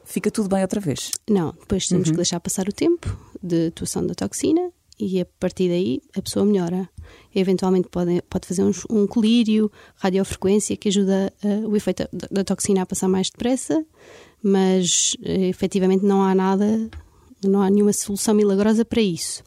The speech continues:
Speaker 2: Felizmente é algo que acontece muito raramente. A mim nunca me aconteceu, felizmente, espero que continue assim, mas é assim a complicação mais temida.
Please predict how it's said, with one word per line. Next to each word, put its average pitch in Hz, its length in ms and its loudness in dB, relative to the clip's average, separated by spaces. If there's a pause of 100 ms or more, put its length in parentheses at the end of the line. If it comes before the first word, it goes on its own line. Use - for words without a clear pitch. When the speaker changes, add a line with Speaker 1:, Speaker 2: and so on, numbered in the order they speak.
(420)
Speaker 2:
Felizmente 247 880 2 (100)
é 185 180 2
algo 185 320 0
que - 120 -4
acontece 190 480 0
muito 208 200 2
raramente. 202 600 0
A 202 60 0
mim 180 140 4
nunca 185 200 0
me 180 80 2
aconteceu, 185 440 0
felizmente, 185 520 -2 (140)
espero - 400 -10
que - 160 -20
continue 190 400 -2
assim, 247 340 -2 (720)
mas 196 200 2
é 196 80 4
assim 254 200 2
a 190 40 0
complicação 202 440 0
mais 202 220 2
temida. 180 440 -2